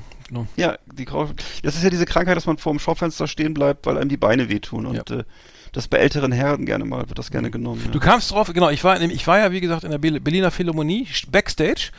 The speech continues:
Speaker 1: und habe
Speaker 2: Mhm.
Speaker 1: da, da das Schwarze Brett mir angeguckt. Und da war, gab's denn eine Bratsche für fünfundzwanzigtausend Euro oder einen Geigenstock für zweieinhalbtausend Euro oder, äh, eine Meistergeige für, was weiß ich, fünfundsiebzigtausend Euro. Und dann hing da auch, äh,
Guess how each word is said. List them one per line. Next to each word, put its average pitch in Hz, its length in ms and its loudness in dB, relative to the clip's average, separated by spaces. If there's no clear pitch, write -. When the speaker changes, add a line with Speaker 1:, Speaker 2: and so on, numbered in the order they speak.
Speaker 1:
und 143 160 -2
habe 185 300 4
Speaker 2:
Mhm. 185 80 -2
Speaker 1:
da, 156 120 -2
da 147 120 0
das 143 140 -4
Schwarze 170 300 -2
Brett 175 400 -2
mir 127 160 -6
angeguckt. 123 460 -4
Und 135 100 -6
da 139 60 2
war, 143 80 0
gab's 165 220 2
denn 147 80 -4
eine 135 100 0
Bratsche 160 480 2
für 156 180 -6
fünfundzwanzigtausend 151 840 -6
Euro 139 420 -4
oder 123 200 0
einen 123 120 -4
Geigenstock 170 580 2
für 143 160 -8
zweieinhalbtausend 139 680 -4
Euro 139 420 -6
oder, 120 360 -4
äh, 151 140 2
eine 135 140 2
Meistergeige 151 1160 4
für, 127 640 0
was 117 160 -2
weiß 120 140 -4
ich, 160 160 -4
fünfundsiebzigtausend 156 800 -2
Euro. 151 240 -4
Und 156 220 -2
dann 160 100 0
hing 170 160 2
da 165 120 2
auch, 160 220 -4
äh, 139 180 -4